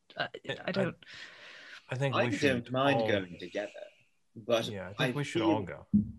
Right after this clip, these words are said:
Speaker 3: I feel like we should probably have some type of more than just my trident as backup. If
Speaker 2: Yeah.
Speaker 3: things were to get sticky, shall,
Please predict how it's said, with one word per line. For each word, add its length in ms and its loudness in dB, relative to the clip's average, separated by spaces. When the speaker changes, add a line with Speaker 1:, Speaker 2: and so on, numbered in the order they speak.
Speaker 3:
I 100 4
feel 300 6
like 220 6
we 60 2
should 260 -2
probably 400 0
have 220 0
some 220 -4
type 300 -6
of 60 -18
more 320 -4
than 200 -10
just 640 -8
my 280 0
trident 800 -4
as 440 -4
backup. 480 -2
If 180 10
Speaker 2:
Yeah. 60 -4
Speaker 3:
things 360 6
were 160 12
to 100 2
get 220 4
sticky, 420 0
shall, 280 -4